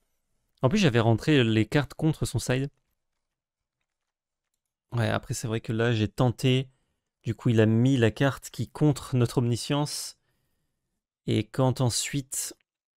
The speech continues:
moi, je peux point Crosian, j'ai déjà pris...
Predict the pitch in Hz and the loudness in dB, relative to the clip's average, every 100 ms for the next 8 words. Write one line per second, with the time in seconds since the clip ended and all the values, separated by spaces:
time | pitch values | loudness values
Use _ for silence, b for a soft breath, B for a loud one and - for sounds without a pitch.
0 | _ _ 120 123 127 - 127 - 127 - | _ _ -2 0 0 0 0 2 0 0
1 | - 127 107 127 143 147 147 117 107 120 | 2 2 4 4 4 4 0 -2 0 0
2 | 117 - 107 | 0 -6 -10